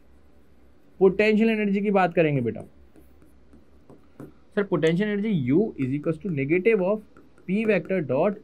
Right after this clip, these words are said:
E vector होता है। चलो, तो U is equals to minus of P E cos one eighty degree,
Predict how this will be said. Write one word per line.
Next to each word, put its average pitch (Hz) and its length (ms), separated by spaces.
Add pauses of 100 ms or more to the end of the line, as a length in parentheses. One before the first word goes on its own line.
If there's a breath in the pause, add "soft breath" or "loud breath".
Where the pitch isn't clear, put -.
E 123 160
vector 127 280
होता 123 240
है। 123 120 (320)
चलो, 101 200 (340 soft breath)
तो 160 80
U 180 220
is 196 80
equals 190 240
to 208 120
minus 175 400
of 202 200 (140)
P 196 100 (140)
E 185 100 (1200)
cos 226 400 (400)
one 180 180
eighty 196 360
degree, 107 300